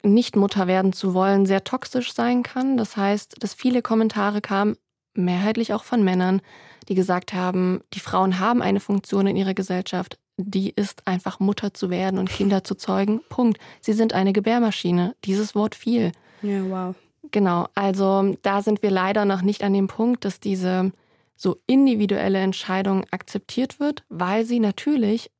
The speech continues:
Speaker 1: gesellschaftliche Konsequenzen hat.
Speaker 2: Dann vielleicht noch die wichtigste Frage zum Schluss. Warum fragen wir eigentlich immer nur Frauen, warum sie keine Kinder wollen und nicht die Männer? Gibt's da auch Studien zu?
Speaker 1: Nein,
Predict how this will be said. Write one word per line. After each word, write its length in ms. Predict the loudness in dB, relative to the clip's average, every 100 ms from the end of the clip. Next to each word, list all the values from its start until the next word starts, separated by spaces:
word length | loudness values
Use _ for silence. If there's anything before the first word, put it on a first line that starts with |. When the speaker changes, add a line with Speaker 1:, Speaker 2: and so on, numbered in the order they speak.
| _
Speaker 1:
gesellschaftliche 600 | -2 -2 -4 -4 -4 -4
Konsequenzen 720 | -2 -2 -2 -4 -6 -2 -4
hat. 180 | -4 -8 _ _ _
Speaker 2:
Dann 160 | -6 -4
vielleicht 300 | -2 -2 0
noch 120 | -4
die 180 | -2 -2
wichtigste 800 | -2 -2 -4 -6 -2 0 0 -2
Frage 480 | -6 -2 0 0 -2
zum 180 | -2 -4
Schluss. 400 | 0 0 0 -4
Warum 680 | -2 2 2 2 0 2 0 -4
fragen 540 | -10 -2 0 0 -2
wir 120 | -2
eigentlich 340 | -2 -4 -4 -2
immer 300 | 2 2 2
nur 160 | 2 2
Frauen, 600 | -2 -2 0 2 2 0
warum 220 | 0 0
sie 120 | -2
keine 360 | -6 -2 0 0
Kinder 380 | 0 0 0 0
wollen 300 | 2 0 -2 -10 -20 _
und 100 | 2
nicht 200 | 2 2
die 80 | 2
Männer? 400 | 2 2 -2 -6 -6
Gibt's 160 | -2
da 100 | -2
auch 100 | -2
Studien 380 | -4 -4 -2 -4
zu? 200 | -4 -6 -6 0
Speaker 1:
Nein, 840 | 2 4 4 2 0 0 0